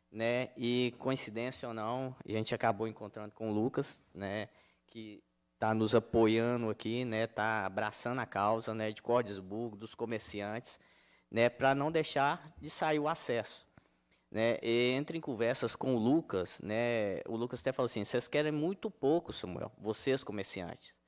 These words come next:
vocês querem só o acesso dentro da cidade, o fácil acesso. A gente não quer que tire o desvio, a gente não quer que mude o desvio. O que a gente quer? Um acesso tanto na entrada quanto na saída de Cordesburgo.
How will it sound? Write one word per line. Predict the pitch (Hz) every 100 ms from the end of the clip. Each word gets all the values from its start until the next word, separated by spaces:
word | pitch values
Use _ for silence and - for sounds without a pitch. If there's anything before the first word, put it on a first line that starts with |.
| _ _ _ -
vocês | - 120 -
querem | 127 139 151
só | - 143
o | 170
acesso | 196 - - 139 160 - 196 - -
dentro | 165 143 151
da | 151
cidade, | - 202 147 123 127 92 - - _ _
o | 120
fácil | - - 135 165 - - 123
acesso. | 104 - 92 - - - _ _
A | -
gente | 139 170
não | 190 202
quer | 170 156
que | 127
tire | - 107
o | 98
desvio, | 98 95 110 113
a |
gente | 117 139
não | 165
quer | 165 156
que | 156 151
mude | 117 127 139 117
o |
desvio. | 113 113 90 - _ _ _ _
O | -
que | 147
a | 147
gente | 160 -
quer? | - 85 - -
Um | 117 131
acesso | 143 - 117 123 - 156 - - _ _ -
tanto | 139 135
na | 135
entrada | 120 - 117 127 139 147
quanto | - 143 147 160
na | 180
saída | - 220 160 160 165
de |
Cordesburgo. | - 180 165 139 135 107